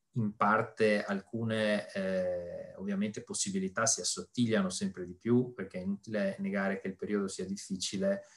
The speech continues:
a maggior ragione per chi si propone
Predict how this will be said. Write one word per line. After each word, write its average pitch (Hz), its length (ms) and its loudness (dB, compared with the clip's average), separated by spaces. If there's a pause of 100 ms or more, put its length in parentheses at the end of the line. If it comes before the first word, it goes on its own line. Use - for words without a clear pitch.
(180)
a 123 140 6
maggior 113 360 4
ragione 104 580 4
per 104 340 2
chi - 160 -4
si - 200 0
propone 107 680 2